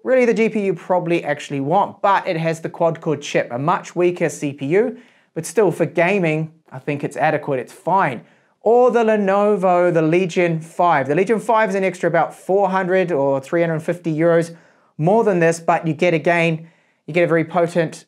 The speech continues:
chip in it. You do get the R T X thirty sixty graphics, which is better than the thirty fifty here, which still, I think, for ten eighty P gaming, as mentioned, is perfectly fine. So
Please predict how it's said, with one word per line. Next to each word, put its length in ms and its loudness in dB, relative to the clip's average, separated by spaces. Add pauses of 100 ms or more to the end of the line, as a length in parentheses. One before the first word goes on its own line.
(100)
chip 260 -2
in 100 0
it. 280 0
You 120 -6
do 340 0
get 280 -2
the 140 -10
R 120 0
T 180 -6
X 180 -8
thirty 220 -4
sixty 320 -12
graphics, 400 -2
which 360 -8 (120)
is 240 0
better 500 0 (580)
than 140 0
the 60 0
thirty 260 2
fifty 400 -4
here, 360 -2
which 180 -4
still, 300 -2
I 80 2
think, 240 -2
for 60 -16
ten 140 -2
eighty 140 -2
P 120 -6
gaming, 400 0
as 140 -6
mentioned, 400 -4
is 220 -2
perfectly 640 -4
fine. 600 -2
So 520 0